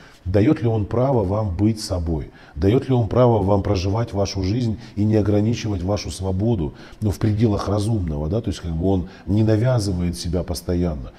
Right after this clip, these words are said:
не обвиняет вас в чем-то, не начинает призывать вас к совести, не показывает какие-то обиды. «Вот, ты мне отказала, ты мне не дала, ты со мной не встретилась». На все это необходимо обращать внимание,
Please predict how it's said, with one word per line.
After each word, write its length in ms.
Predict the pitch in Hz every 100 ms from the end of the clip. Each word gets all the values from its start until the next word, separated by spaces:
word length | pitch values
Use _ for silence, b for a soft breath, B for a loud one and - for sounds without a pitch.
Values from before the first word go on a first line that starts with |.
| B -
не 140 | 104
обвиняет 720 | 110 101 120 113 110 107 95
вас 180 | 90 87
в 100 | -
чем-то, 460 | - 87 65 - - B B 85
не 80 |
начинает 440 | 101 101 117 123 117
призывать 440 | 113 107 113 117
вас 180 | 107 107
к 80 | -
совести, 720 | - 101 85 78 - - - B B
не 140 | - 101
показывает 520 | 107 120 117 117 120
какие-то 440 | 117 - 123 123
обиды. 440 | 117 98 113 110 95
«Вот, 440 | 85 135 123 -
ты 80 | 104
мне 180 | 95 95
отказала, 680 | 90 - 98 90 127 113 92
ты 120 | 101
мне 160 | 95
не 140 | 95 92
дала, 540 | 95 92 135 120 90 B B -
ты 80 | 98
со 140 | 104
мной 180 | 98 95
не 100 | 95
встретилась». 640 | - 123 131 113 90 - B B B B _
На 140 | 90 101
все 320 | - 127 139
это 260 | 107 117 113
необходимо 580 | 95 87 92 87 95 80
обращать 500 | 80 82 - 78 -
внимание, 340 | 71 67 -